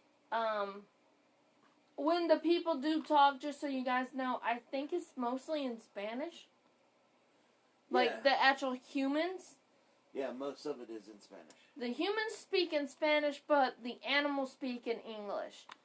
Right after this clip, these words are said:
Speaker 1: I kinda like that, because I feel like that was giving heritage to that area. I, I like that.
Speaker 2: Well,
Speaker 1: I would've
Speaker 2: I think that it was symbolizing that there is a language,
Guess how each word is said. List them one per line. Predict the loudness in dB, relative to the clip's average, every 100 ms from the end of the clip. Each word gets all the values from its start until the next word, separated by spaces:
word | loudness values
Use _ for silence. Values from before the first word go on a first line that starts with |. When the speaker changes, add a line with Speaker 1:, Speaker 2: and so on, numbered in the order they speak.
| _ 4
Speaker 1:
I | 6 6
kinda | 2 2 6 6
like | 8 6 6
that, | 4 4 2 -2
because | -6 -2 0
I | 0
feel | 4 4
like | 4 2
that | 4 4 4
was | -2 -6
giving | -2 0 0 -2
heritage | 0 -2 -2 -6 -10 -14
to | -8 -8 -2
that | -2 -2 -6
area. | -2 0 -2 -6 -14 -18 _ _ _ -6
I, | 0 2
I | 4
like | 2 0 -2
that. | -6 -6 -10 _ _ -20
Speaker 2:
Well, | -4 4
Speaker 1:
I |
would've | 6 8 6
Speaker 2:
I | 0 -6 -10 -14
think | -14 -14 -14
that | -12
it | -10 -10
was | -12 -14
symbolizing | -16 -10 -8 -8 -8 -10 -12 -16 -18 -18
that | -18 -18 -20 _ _ _ _ -12
there | -10 -8
is | -8 -10 -10
a | -12 -12 -14
language, | -16 -14 -16 -16 -20